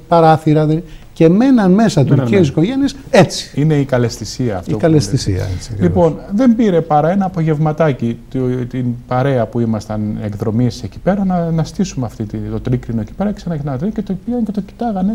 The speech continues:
Speaker 2: σαν να έγινε το μέγα
Speaker 1: Μαγικά.
Speaker 2: τεχνικό θαύμα.
Speaker 1: <laughs> Μαγικά.
Speaker 2: Εδώ όμως, ε, από το βιβλίο μου είναι ένας χάρτης που με έχει βοηθήσει ο φίλος μου ο Κυριάκος ο Βλασιάδης να φτιάξουμε, ένας άνθρωπος ο οποίος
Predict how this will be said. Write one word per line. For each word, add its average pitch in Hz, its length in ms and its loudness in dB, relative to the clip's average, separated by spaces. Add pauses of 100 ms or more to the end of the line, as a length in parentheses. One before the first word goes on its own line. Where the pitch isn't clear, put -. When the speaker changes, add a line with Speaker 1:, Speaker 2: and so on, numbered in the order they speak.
Speaker 2:
σαν 220 240 -4
να 214 160 0
έγινε 196 340 -2
το 208 160 -2
μέγα 185 300 2
Speaker 1:
Μαγικά. 151 580 4
Speaker 2:
τεχνικό 156 500 0
θαύμα. 131 480 0
Speaker 1:
<laughs> 185 80 2
Μαγικά. - 340 -2 (520)
Speaker 2:
Εδώ 196 300 6
όμως, 208 380 2
ε, 165 260 4
από 151 120 2
το 151 100 4
βιβλίο 170 400 2
μου 160 100 4
είναι 175 100 4
ένας 160 220 0
χάρτης 151 480 2
που - 100 -2
με 156 60 4
έχει 143 140 -2
βοηθήσει 135 800 0
ο 135 60 0
φίλος 139 400 0
μου 123 240 2
ο 113 60 2
Κυριάκος 135 480 -2
ο 131 40 -4
Βλασιάδης 127 600 0
να 104 120 -4
φτιάξουμε, 117 580 0
ένας 151 260 -2
άνθρωπος 135 320 -2
ο 127 40 0
οποίος 131 380 0